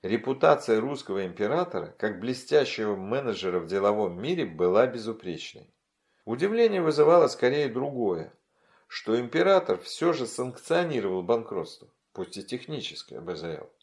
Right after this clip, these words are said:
Впрочем, как показывал поток прошения о предоставлении подданства, очень многие объясняли это тем, что император теперь выступает еще и как политик, лидер обширной и малопонятной большинству западных обывателей страны,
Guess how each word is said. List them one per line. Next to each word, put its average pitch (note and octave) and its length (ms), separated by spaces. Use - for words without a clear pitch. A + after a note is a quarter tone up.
Впрочем, C#3+ 600
как - 260
показывал A#2+ 540
поток A2 440
прошения G2 560
о E2+ 40
предоставлении F#2 840
подданства, A#2+ 920
очень G#3+ 340
многие D3+ 320
объясняли A#2+ 540
это A2+ 180
тем, E3+ 380
что A2+ 280
император A2 640
теперь C3+ 380
выступает B2+ 600
еще A#2 300
и C#3+ 80
как - 280
политик, F#2 580
лидер D3+ 480
обширной D3 760
и G2+ 100
малопонятной A#2+ 880
большинству G2+ 680
западных F2 580
обывателей F#2 600
страны, E2+ 760